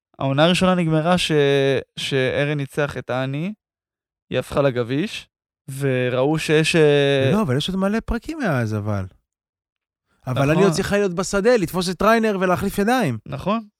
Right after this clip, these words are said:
Speaker 1: אבל לא, הם לא נחשפו, הם, הם לא היו בצורת הטיטן שלהם, ברטולט וריינר.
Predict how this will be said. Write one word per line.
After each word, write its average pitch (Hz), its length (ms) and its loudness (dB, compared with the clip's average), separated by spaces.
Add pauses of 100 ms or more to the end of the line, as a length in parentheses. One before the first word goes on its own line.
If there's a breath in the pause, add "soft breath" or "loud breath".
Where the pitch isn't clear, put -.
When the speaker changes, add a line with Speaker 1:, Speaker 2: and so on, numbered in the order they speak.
(300)
Speaker 1:
אבל 131 400 -4 (160)
לא, 151 320 0
הם 160 200 -4
לא 165 300 0
נחשפו, 143 520 -14
הם, 127 440 -10
הם 135 160 -6
לא 135 160 -4
היו 135 140 -4
בצורת 127 340 -10
הטיטן 120 340 -10
שלהם, 113 340 -12
ברטולט 151 460 -10
וריינר. - 300 -14